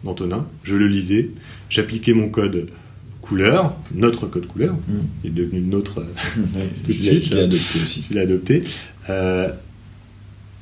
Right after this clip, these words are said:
Speaker 1: par exemple, le jaune pour, euh, les questions, euh,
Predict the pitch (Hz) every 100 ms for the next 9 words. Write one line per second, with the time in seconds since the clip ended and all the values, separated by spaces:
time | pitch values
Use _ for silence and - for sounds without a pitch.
0 | - - 113 113 110 113 110 123 117 90
1 | 90 - - 117 101 95 95 92 95 95
2 | - - 104 98 87 85 85 85 85 82